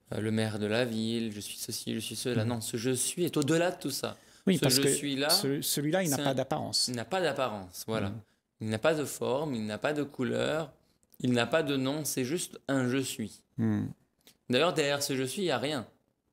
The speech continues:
Speaker 1: puisqu'il n'a pas d'apparence. Je suis grand,
Speaker 2: Ouais.
Speaker 1: je suis
Speaker 2: Ouais,
Speaker 1: petit,
Speaker 2: mais
Speaker 1: je
Speaker 2: si,
Speaker 1: suis
Speaker 2: si tu regardes bien,
Speaker 1: ceci ou cela, il n'y a pas de tout ça.
Speaker 2: Ouais. Tu regardes bien quand tu dis, euh, c'est bien ce que tu dis là, parce que quand tu dis « je suis menuisier, je suis, euh, parent, je suis, euh, élève, je suis tout ça »,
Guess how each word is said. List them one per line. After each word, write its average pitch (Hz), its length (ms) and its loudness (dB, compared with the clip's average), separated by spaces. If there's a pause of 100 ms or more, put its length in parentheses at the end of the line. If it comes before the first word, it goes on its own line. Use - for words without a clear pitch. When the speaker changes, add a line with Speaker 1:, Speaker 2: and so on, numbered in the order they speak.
(480)
Speaker 1:
puisqu'il - 240 -6
n'a 110 80 2
pas 110 120 0
d'apparence. 104 440 -2
Je 104 60 -8
suis - 180 -6
grand, 123 280 2
Speaker 2:
Ouais. 117 60 0
Speaker 1:
je - 60 -8
suis 139 100 -2
Speaker 2:
Ouais, 139 100 2
Speaker 1:
petit, 131 100 2
Speaker 2:
mais 135 60 6
Speaker 1:
je 131 40 6
Speaker 2:
si, 143 200 6
Speaker 1:
suis 120 100 -4
Speaker 2:
si 131 240 2
tu - 160 -2
regardes 135 340 0
bien, 147 160 -2
Speaker 1:
ceci 185 220 0
ou 135 100 -2
cela, 143 360 -2
il - 20 -2
n'y 143 80 -2
a 123 40 -4
pas 165 180 0
de 165 60 -10
tout 127 100 -6
ça. 104 160 -4
Speaker 2:
Ouais. 104 80 -6 (360)
Tu - 140 0
regardes 127 320 4
bien 160 360 2
quand 127 220 2
tu - 180 -4
dis, 139 280 2
euh, 117 240 0 (220)
c'est - 160 0
bien 139 140 4
ce - 80 4
que 127 80 0
tu 120 180 -4
dis 185 120 4
là, 196 100 2
parce - 220 0
que 123 180 0 (800)
quand 123 140 6
tu - 120 0
dis « 151 180 4
je 131 100 4
suis 139 380 4
menuisier, 120 600 2
je 117 100 -4
suis, 113 380 -2 (160)
euh, 107 120 0
parent, 123 500 4
je 117 100 -2
suis, 113 460 2
euh, 107 180 0
élève, 117 580 2
je - 140 -4
suis - 160 0
tout - 80 -6
ça », 226 220 2